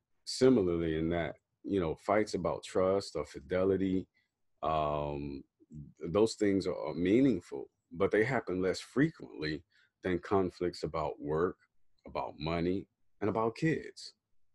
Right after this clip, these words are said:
Isn't that something? It's like, think about that. So, so if you were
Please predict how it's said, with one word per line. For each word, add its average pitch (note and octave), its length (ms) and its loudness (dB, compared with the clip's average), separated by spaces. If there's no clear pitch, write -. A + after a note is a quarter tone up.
Isn't C#3 160 6
that D3+ 100 2
something? D#3+ 500 -4
It's - 120 -8
like, C3+ 140 -2
think - 140 2
about F2 260 -2
that. D2+ 200 -2
So, A2 100 0
so B2 320 8
if G2 180 6
you D#3+ 160 2
were E2+ 280 4